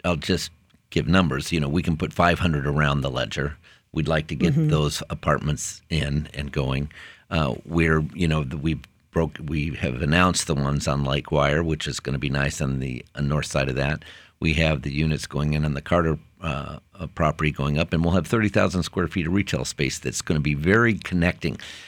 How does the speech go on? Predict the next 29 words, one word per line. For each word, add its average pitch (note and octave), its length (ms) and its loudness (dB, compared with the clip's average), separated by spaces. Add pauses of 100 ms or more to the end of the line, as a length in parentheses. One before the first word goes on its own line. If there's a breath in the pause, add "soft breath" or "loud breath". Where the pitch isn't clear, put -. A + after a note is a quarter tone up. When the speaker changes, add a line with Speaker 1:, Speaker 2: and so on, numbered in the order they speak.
Speaker 1:
And G2+ 80 2
I G#2+ 60 6
think A#2+ 180 2
that's A2 160 6
part G2 240 4
of D#2+ 60 -2
the E2+ 100 2
other F2 140 2
thing. D#2 200 -2
You E2+ 120 -2
really D3 200 0
wanna F2+ 220 0
think E2 240 -2
about C#2+ 300 -2
trying F2 320 2
to C#2+ 80 0
bridge E2+ 560 2 (440 soft breath)
Lakeland D#2+ 460 0
from A1+ 180 -2
R D#2+ 140 4
P F#2 180 2
Funding E2 400 2
Center D2 300 0
on C#2 160 -2
a C#2+ 60 -4
walkability D#2 880 2
or D2+ 140 2
bikeable C#2+ 500 0
basis, D2 540 -2